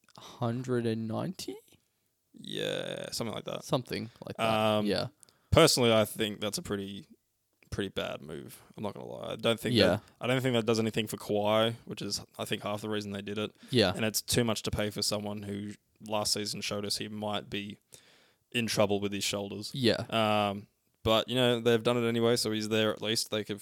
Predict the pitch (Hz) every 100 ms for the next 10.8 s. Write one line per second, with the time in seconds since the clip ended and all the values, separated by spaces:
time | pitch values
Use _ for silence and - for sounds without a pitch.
0 | - 98 101 104 98 - _ - - _
1 | - 113 110 107 - 104 113 107 107 107
2 | 101 101 98 104 101 104 - _ _ _
3 | _ _ _ - 107 101 107 - - -
4 | 110 101 - 107 104 92 92 104 - 104
5 | 104 107 _ _ - - - 113 113 110
6 | 107 101 - _ _ - - 156 165 139
7 | - - 131 120 104 - - 147 175 143
8 | 120 - - - 117 156 123 170 - 123
9 | 110 101 101 110 131 131 - 117 - 104
10 | 104 107 104 101 101 101 -